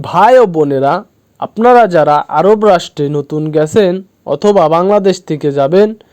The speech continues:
বিশেষ করে তাদের জন্য আমার এই সকল ভিডিওগুলো। আপনারা যদি নিয়মিত আমার এই ভিডিওগুলো দেখেন, অনেক কিছু শিখতে পারবেন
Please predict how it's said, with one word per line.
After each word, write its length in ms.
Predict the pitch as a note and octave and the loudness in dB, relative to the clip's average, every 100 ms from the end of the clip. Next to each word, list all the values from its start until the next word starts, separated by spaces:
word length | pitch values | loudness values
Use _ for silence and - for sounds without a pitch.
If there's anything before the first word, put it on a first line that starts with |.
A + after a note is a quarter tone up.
| _ _ _ _ - | _ _ _ _ -12
বিশেষ 420 | D#3 - B3 - | -8 -2 -2 -2
করে 380 | - E3 D#3 F3 _ | -2 0 0 -4 _
তাদের 340 | D3+ D3+ G#3 G#3 | -4 0 0 0
জন্য 460 | F#3+ E3 D3 D#3 - | 0 0 -4 -6 -8
আমার 240 | D3+ E3 | -4 -2
এই 60 | E3+ | -2
সকল 440 | E3 D#3+ E3+ D#3+ | -2 -4 -2 -4
ভিডিওগুলো। 680 | D3+ E3+ G3 A3+ E3+ C3+ B2 - | -4 -2 2 2 0 -6 -10 -12
আপনারা 460 | - - A3 A#3+ A3 | -8 -2 2 4 4
যদি 260 | F3 D#3 D#3+ | 2 -2 -2
নিয়মিত 680 | E3 G3 A3+ A3 E3+ E3 F3 _ _ _ - | 0 2 2 0 -4 -6 -6 _ _ _ -8
আমার 260 | D3 D#3 | -4 -2
এই 80 | D#3+ | -2
ভিডিওগুলো 540 | D#3+ E3 G#3 F#3 F3 | -2 0 0 2 0
দেখেন, 480 | D#3+ D3+ D3 E3 F#3 - _ _ | 0 -2 -2 -4 -4 -10 _ _
অনেক 260 | D#3 G3 G#3 | -4 -2 -2
কিছু 360 | G#3+ E3 F3 E3 | -4 -4 -6 -6
শিখতে 420 | - G3 - A3+ | -8 -8 -2 0
পারবেন 480 | G#3 E3+ D#3 E3 | 2 0 -2 -6